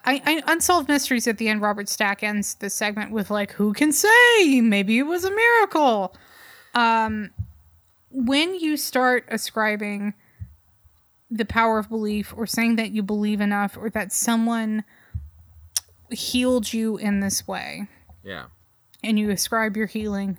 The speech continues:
Speaker 1: to that and not, not, uh, personal choices that you made to get there, maybe a change of diet, change in behavior. Um,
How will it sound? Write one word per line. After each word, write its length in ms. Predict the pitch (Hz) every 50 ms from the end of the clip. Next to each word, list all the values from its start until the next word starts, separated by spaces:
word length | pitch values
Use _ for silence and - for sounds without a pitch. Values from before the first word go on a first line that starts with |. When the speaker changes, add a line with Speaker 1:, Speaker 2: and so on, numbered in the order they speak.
| - -
Speaker 1:
to 280 | - - 233 220 208 202
that 540 | 196 196 190 - - 208 - - - - - -
and 180 | 254 202 208 208
not, 320 | 208 202 202 214 208 - - _ _ _ _ - - - - - - - - _ -
not, 380 | 214 220 220 214 214 220 - - _ -
uh, 260 | - 202 202 202 208 208
personal 480 | - - 262 247 240 - - 240 233
choices 400 | - - 240 226 214 - 220 202
that 120 | - 220 196
you 140 | 220 214
made 300 | 220 214 214 214 220 214 -
to 80 | -
get 280 | 208 - 214 214 - -
there, 200 | 220 214 214 214
maybe 220 | 202 202 202 202
a 60 | 196 196
change 320 | - - 214 208 202 202
of 100 | 196 196
diet, 420 | - 214 214 214 214 214 214 196
change 240 | - - 214 202 196
in 80 | 196 185
behavior. 840 | 185 185 - - 208 214 220 214 208 214 214 214 208 214 208 202 - _ - - - - - - _ _ _
Um, 680 | 214 202 202 196 196 190 190 190 190 185 185 185 202